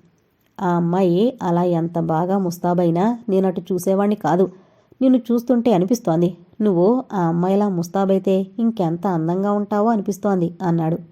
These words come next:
ఆ మాటలు వింటూనే తార అలా ఉండిపోయింది.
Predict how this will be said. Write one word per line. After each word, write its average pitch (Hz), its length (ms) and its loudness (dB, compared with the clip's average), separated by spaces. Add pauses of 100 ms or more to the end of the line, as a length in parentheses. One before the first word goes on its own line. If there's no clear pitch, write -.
(920)
ఆ 226 180 2
మాటలు 180 480 0
వింటూనే 180 600 0 (120)
తార 170 240 0
అలా 196 180 0
ఉండిపోయింది. 165 580 -2